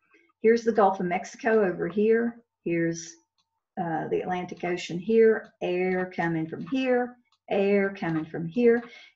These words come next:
Every one of these puffballs that you see, those are thunderstorms. These smaller ones might not be thunderstorms yet, but they have the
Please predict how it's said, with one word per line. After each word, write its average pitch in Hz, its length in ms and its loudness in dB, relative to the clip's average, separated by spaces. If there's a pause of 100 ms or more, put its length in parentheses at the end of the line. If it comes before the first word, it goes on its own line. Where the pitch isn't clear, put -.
(100)
Every 226 420 2
one 208 220 4
of 208 80 2
these 208 300 0
puffballs 180 680 -2
that - 140 -8
you 170 120 -6
see, 165 540 -4 (240)
those 180 480 0
are 170 500 -4 (140)
thunderstorms. - 840 -8 (380)
These 185 300 -2
smaller 226 500 4
ones 226 320 0
might 190 240 -2
not 190 240 -4
be 190 180 0
thunderstorms 185 720 -4
yet, 208 380 0
but - 160 -6
they 175 160 -4
have 175 240 -2
the 170 80 -8